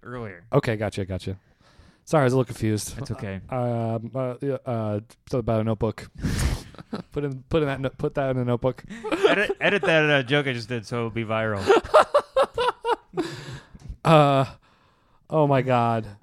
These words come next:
Speaker 2: So th-, that was, two thousand sixteen was how long ago? Oh, is that even when The Force Awakens came out? I can't remember.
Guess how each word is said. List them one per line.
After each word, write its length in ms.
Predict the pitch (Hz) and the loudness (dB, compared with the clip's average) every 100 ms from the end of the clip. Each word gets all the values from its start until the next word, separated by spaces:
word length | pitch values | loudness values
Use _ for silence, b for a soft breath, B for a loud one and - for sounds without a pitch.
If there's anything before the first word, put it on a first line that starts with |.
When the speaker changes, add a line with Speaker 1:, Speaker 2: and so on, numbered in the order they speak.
| _ | _
Speaker 2:
So 140 | - 160 | 2 2
th-, 120 | 160 | 2
that 180 | 160 180 | 0 2
was, 180 | 170 - | 0 -2
two 120 | - | 0
thousand 140 | 190 156 | 2 2
sixteen 500 | 160 - 170 151 131 | -2 -4 0 2 4
was 140 | 117 | 2
how 180 | 139 156 | 2 0
long 240 | 147 117 | 0 -4
ago? 320 | 110 104 101 98 151 | -6 -8 -10 -8 0
Oh, 120 | 196 | 2
is 200 | 175 180 | 4 2
that 100 | 269 | 2
even 120 | 214 | 2
when 120 | 208 | 2
The 60 | 180 | 2
Force 260 | 196 214 | 0 0
Awakens 300 | 170 185 202 | 0 0 -2
came 220 | - 208 214 | -4 -4 -2
out? 180 | 226 208 | -2 -2
I 40 | |
can't 160 | 220 190 | 0 0
remember. 540 | 127 156 156 98 120 | 0 -2 -2 -4 -6